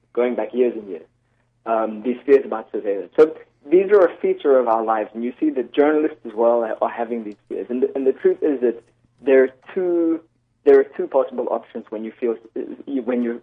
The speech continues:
worried about your communications and you're worried about surveillance. And the one is to close up completely. You, you go underground, uh, um, you, you, you hide under a rock,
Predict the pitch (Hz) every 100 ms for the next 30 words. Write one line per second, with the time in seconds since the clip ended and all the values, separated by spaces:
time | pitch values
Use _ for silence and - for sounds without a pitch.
0 | - 123 135 131 123 120 120 117 113 113
1 | 117 117 - 113 110 107 107 113 113 107
2 | - 110 107 101 113 113 127 156 151 -
3 | - 135 135 120 110 - _ _ _ -
4 | 113 120 117 - - _ _ _ _ 233
5 | 120 - 123 143 143 135 127 120 123 123
6 | 120 120 113 - _ _ _ _ 113 110
7 | 107 - 110 104 104 104 _ _ 117 110
8 | 117 117 117 117 113 _ - - 143 135
9 | 123 110 110 113 110 -